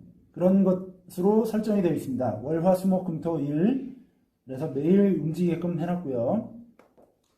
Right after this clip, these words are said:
자, 그 다음에는, 어, 핀코드라고 해서 비밀번호를 설정할 수 있는데요. 기계마다 각각 고유의 비밀번호를 설정하는데요. 지금 영으로 깜빡거리는 거를, 어, 내리고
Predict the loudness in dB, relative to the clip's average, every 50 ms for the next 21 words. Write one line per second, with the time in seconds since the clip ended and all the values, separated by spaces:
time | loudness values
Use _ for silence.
0 | _ _ _ _ _ _ _ _ _ _ _ -6 -6 0 4 4 4 6 4 4
1 | 4 4 4 2 0 -2 -6 -12 -16 -20 -20 _ _ _ _ _ _ _ -8 -6
2 | -4 -4 -4 0 0 2 2 2 0 2 4 4 4 6 4 4 4 4 4 4
3 | 4 4 2 -2 -6 -4 0 2 4 4 4 4 2 2 2 4 2 2 2 2
4 | 0 -2 0 0 0 0 0 -2 -2 -2 0 0 -2 -4 -2 -2 -2 -2 -2 -6
5 | -10 -14 -20 _ _ _ _ _ _ _ _ _ _ _ _ _ -12 0 4 6
6 | 6 8 6 6 6 6 4 4 4 4 0 -4 0 4 4 4 4 4 0 -8
7 | -16 -20 _ _ _ -4 0 2 2 4 6 6 6 6 6 2 0 -6 -12 -16
8 | -12 -6 -2 0 2 2 2 2 0 0 2 2 2 2 2 0 -2 -2 -2 -2
9 | 0 0 0 -2 -2 0 0 0 0 0 -4 -10 -16 -20 _ _ _ _ _ _
10 | _ _ _ _ -8 0 4 4 4 6 6 4 4 4 4 4 4 4 4 2
11 | 0 0 0 -2 0 0 2 4 4 4 4 4 2 4 4 4 4 2 0 -4
12 | -8 -14 -18 -20 _ _ _ _ _ _ _ _ _ _ -10 -8 -8 -6 -6 -6
13 | -4 0 2 2 2 2 2 2 2 4 4 4 2 2 0 -4 -8